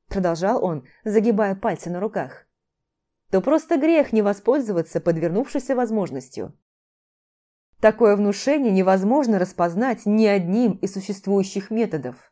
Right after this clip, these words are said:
Разве, может быть, Деург сумел бы? Ведь они, как ни крути, признанные мастера ментального воздействия. Кстати, наш мастер уже ожидает нас с пациентом в лаборатории. Как ты понимаешь,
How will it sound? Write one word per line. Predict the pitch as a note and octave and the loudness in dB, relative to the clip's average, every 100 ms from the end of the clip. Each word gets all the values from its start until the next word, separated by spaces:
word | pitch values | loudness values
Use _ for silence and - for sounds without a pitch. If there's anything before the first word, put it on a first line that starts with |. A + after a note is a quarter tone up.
| _ _ _ _ _ _ _ | _ _ _ _ _ _ _
Разве, | G#3 D#4 C#4+ D#4 | 0 2 2 0
может | D4+ C#4 | 0 -2
быть, | B3+ D4 - - - | -2 -4 -8 -16 -6
Деург | B3 D#4 E4+ - | 0 2 0 -2
сумел | - G#3 F#3+ E3 | -6 -4 -2 -4
бы? | C#3+ B2+ D3+ _ _ _ _ _ | -6 -10 -12 _ _ _ _ _
Ведь | F#3 G3 G3 | 0 0 2
они, | G3 G#3 E4+ F4+ _ | 0 0 -2 -4 _
как | D4 C#4+ | -4 -2
ни | C4+ | -2
крути, | C4 B3+ B3 A3 A3+ - _ _ _ _ | -2 -6 -6 -10 -10 -14 _ _ _ _
признанные | G3+ C#4 C4 B3 A#3+ A#3 | 2 4 4 4 4 2
мастера | A#3 A#3+ - G3 A3+ | 2 0 -2 0 0
ментального | F#3 D3 C#3+ F#3 G3 F3+ E3+ | -2 -4 0 0 2 0 -2
воздействия. | F3 D#3 F#3 - - C#3 C3+ - _ _ _ _ _ | -4 -4 -4 -4 -8 -10 -10 -18 _ _ _ _ _
Кстати, | - - F#3+ E3 D#3 C#3+ - _ _ | -20 0 0 2 -2 -4 -10 _ _
наш | A3 G3+ G3 | -2 -2 -2
мастер | F3 F3+ - - - | -2 -2 -2 -4 -2
уже | G3 G#3+ | 2 2
ожидает | F#3+ F#3+ E3+ B3+ C4 A#3+ | 2 0 2 2 0 0
нас | G3 G3 | -2 -2
с | |
пациентом | - F#3 F3+ B3 C4+ A3 | -4 -4 -2 -2 0 0
в | |
лаборатории. | G3 F#3 F3+ E3 C#3+ B2 C#3+ _ _ _ _ _ - | 0 0 -2 -4 -4 -8 -14 _ _ _ _ _ -6
Как | G#3 F#3 | -4 -2
ты | F3+ | -2
понимаешь, | F3 D#3+ F3+ A#3+ D#3+ - | -2 -2 -2 -4 -6 -12